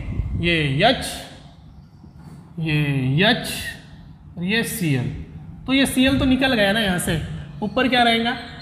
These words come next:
एच। इस तरह का ये कंपाउंड मुझे मिल गया स्टेप नंबर एक में। अब ये स्टेप नंबर एक में यहाँ पे मिल गया, तो स्टेप नंबर सेकंड हम सीखेंगे। स्टेप नंबर सेकंड हम सीखेंगे,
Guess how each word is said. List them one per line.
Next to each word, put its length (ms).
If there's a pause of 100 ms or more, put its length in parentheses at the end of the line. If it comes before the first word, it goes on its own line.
(120)
एच। 380 (720)
इस 220
तरह 280
का 80
ये 160
कंपाउंड 720 (160)
मुझे 240
मिल 200
गया 180 (300)
स्टेप 440
नंबर 280 (100)
एक 160
में। 500
अब 100
ये 80
स्टेप 340
नंबर 240 (120)
एक 200
में 120
यहाँ 200
पे 140
मिल 160
गया, 240 (300)
तो 80
स्टेप 360
नंबर 260
सेकंड 400
हम 100
सीखेंगे। 440 (1080)
स्टेप 360
नंबर 180
सेकंड 320
हम 100
सीखेंगे, 440